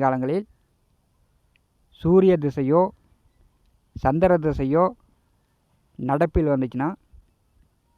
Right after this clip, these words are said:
சனி பகவான் வந்து கெட்ட ஸ்தான பலம் பெறும்போது எரியிற கொள்ளியில எண்ணெயை ஊத்துற மாதிரி சனிக்கும் சூரியனுக்கும் பகை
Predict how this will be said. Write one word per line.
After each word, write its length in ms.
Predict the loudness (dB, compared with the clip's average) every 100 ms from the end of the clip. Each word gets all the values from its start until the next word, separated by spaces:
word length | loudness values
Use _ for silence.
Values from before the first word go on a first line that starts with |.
| _ _ -6
சனி 140 | -2 2
பகவான் 260 | 4 4 4
வந்து 180 | 0 -2 -6 _
கெட்ட 240 | -6 -2 -4
ஸ்தான 240 | 0 0 2
பலம் 200 | 2 2 0
பெறும்போது 380 | -2 -4 -4 -6 -8 _ _ _ _ _ _ _
எரியிற 440 | -2 2 4 6 6 4
கொள்ளியில 320 | 2 2 2 2 0 0
எண்ணெயை 300 | 0 0 2
ஊத்துற 240 | 2 0 -2
மாதிரி 180 | -2 -4 -14 _ _ _ -20 -20 -20 -20 -20 _ _ _ -20 -4
சனிக்கும் 500 | 0 0 0 0 0
சூரியனுக்கும் 640 | 0 2 2 0 -2 -2 0
பகை 200 | -2